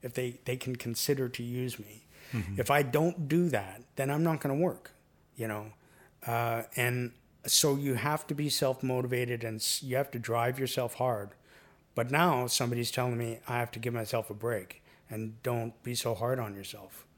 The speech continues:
Speaker 1: That's a fine line.
Speaker 2: Yeah.
Speaker 1: How do you stay self-motivated and driven so that you can provide for yourself and your family and yet not be hard on yourself? You know, how can you push yourself but not too hard? <laughs>
Speaker 2: Yeah.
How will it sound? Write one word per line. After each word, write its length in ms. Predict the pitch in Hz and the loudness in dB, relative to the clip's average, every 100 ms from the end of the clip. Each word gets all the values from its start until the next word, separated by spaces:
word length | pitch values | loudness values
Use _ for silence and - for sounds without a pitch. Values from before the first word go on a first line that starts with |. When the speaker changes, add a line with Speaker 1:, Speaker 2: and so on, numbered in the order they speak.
| - - - - | -20 -20 -20 -4
Speaker 1:
That's 180 | 135 - | 2 2
a 60 | |
fine 360 | 147 156 147 127 | 4 2 2 2
line. 340 | 127 151 98 - 117 | 0 -2 -6 -12 -4
Speaker 2:
Yeah. 280 | 110 104 101 - - - | 0 0 -4 -10 -20 -6
Speaker 1:
How 140 | 123 | -2
do 80 | 131 | 0
you 80 | 139 | 0
stay 220 | - 135 | 2 0
self-motivated 880 | - 127 117 120 123 117 117 117 110 | 2 0 0 -2 0 2 0 0 -2
and 140 | 107 110 | -6 -4
driven 340 | 117 113 104 | -4 -4 -6
so 180 | - 113 | -4 -4
that 160 | 120 | -4
you 140 | 123 123 | -6 -6
can 140 | 113 | -6
provide 420 | 110 107 113 127 | -4 0 0 0
for 100 | 123 | -2
yourself 400 | 113 113 113 110 | -4 -2 -4 -4
and 80 | 110 | -8
your 100 | 107 | -10
family 460 | 120 113 113 101 101 - - | -10 -8 -8 -10 -14 -18 -6
and 160 | 120 135 | -2 2
yet 260 | 131 127 127 | 2 0 -2
not 200 | 120 113 | -2 -2
be 140 | 117 | -4
hard 260 | 101 113 107 | -4 -4 -6
on 120 | 104 | -8
yourself? 520 | 101 107 - - - - _ - - | -10 -10 -10 -12 -16 -18 _ -20 -10
You 80 | 117 | -6
know, 100 | 107 | -4
how 140 | 127 | -2
can 180 | 147 127 | -2 -2
you 80 | 120 | -2
push 260 | 143 131 | -2 0
yourself 360 | 120 - 110 110 | -2 -2 -4 -4
but 120 | 113 | -6
not 180 | 113 113 | -6 -6
too 180 | - 113 | -6 -4
hard? 280 | 113 127 - | -2 -2 -2
<laughs> 40 | - - 262 147 | -8 -6 -2 2
Speaker 2:
Yeah. 240 | 113 101 | 2 0